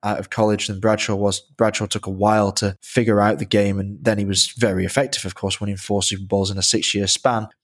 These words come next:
But Roethlisberger, to me, is, he's never been quite as stellar as people make him out to be. I think he's durable. He's a perfect A F C North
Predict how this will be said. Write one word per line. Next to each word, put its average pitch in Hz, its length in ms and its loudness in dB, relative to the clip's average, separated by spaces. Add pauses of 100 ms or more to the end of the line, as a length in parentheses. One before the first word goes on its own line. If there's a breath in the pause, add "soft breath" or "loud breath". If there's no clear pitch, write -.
But 151 440 2
Roethlisberger, 156 880 0
to 123 80 -6
me, 120 600 0 (180)
is, 113 320 -2 (180)
he's 131 200 0
never 196 260 2
been 135 480 0
quite 156 600 0 (260)
as 117 540 0 (340)
stellar 101 800 0 (180)
as 104 120 -6
people 113 560 -2 (160)
make 107 220 0
him 110 80 -2
out 107 220 0
to 95 100 -8
be. 92 320 -8
I - 60 -4
think 165 240 0
he's - 280 2 (220 loud breath)
durable. 120 460 4
He's 113 120 0
a 113 60 0
perfect 127 500 0
A 104 140 4
F 101 80 2
C - 160 -2
North 113 460 0